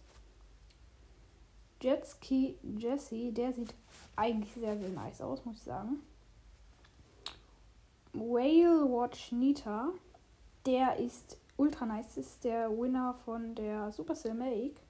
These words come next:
für Nita. Auf dem anderen Bild sieht man noch mal ihren Schuss und den Bären. Ja. Ist einfach Supercell Make, äh, der Gewinner.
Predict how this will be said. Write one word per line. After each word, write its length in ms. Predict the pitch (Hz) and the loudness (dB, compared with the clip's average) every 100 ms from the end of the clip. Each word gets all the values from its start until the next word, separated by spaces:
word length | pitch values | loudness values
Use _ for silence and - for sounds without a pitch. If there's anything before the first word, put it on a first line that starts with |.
| - - - - - - - - - - | -20 -20 -20 -20 -20 -20 -20 -20 -20 -6
für 120 | 240 | -2
Nita. 420 | 254 277 233 269 - - - - - | 0 0 -2 -6 -8 -20 -20 -20 -12
Auf 80 | 285 | -4
dem 100 | 294 | 4
anderen 280 | 294 320 302 | 8 10 10
Bild 180 | 302 285 | 8 2
sieht 180 | 277 294 | 0 4
man 280 | 285 277 | 6 6
noch 60 | 233 | 4
mal 200 | 240 226 | 0 0
ihren 160 | 208 208 | -2 -2
Schuss 520 | - 330 440 - - - - | 2 2 2 -6 -20 -20 -8
und 300 | 240 233 220 | -4 -4 -4
den 120 | 196 | -6
Bären. 380 | 202 214 262 349 349 - - - - | -4 -2 0 -2 -4 -12 -20 -20 -10
Ja. 240 | 233 285 392 - - - - - - - - - | -6 -6 -8 -20 -20 -20 -20 -20 -20 -20 -20 -16
Ist 20 | - | -12
einfach 220 | 220 220 | -10 -10
Supercell 360 | 240 220 226 214 | -10 -10 -8 -8
Make, 420 | 214 226 - - | -8 -10 -12 -10
äh, 240 | 214 214 | -8 -8
der 100 | - | -8
Gewinner. 360 | 220 220 277 | -8 -4 -4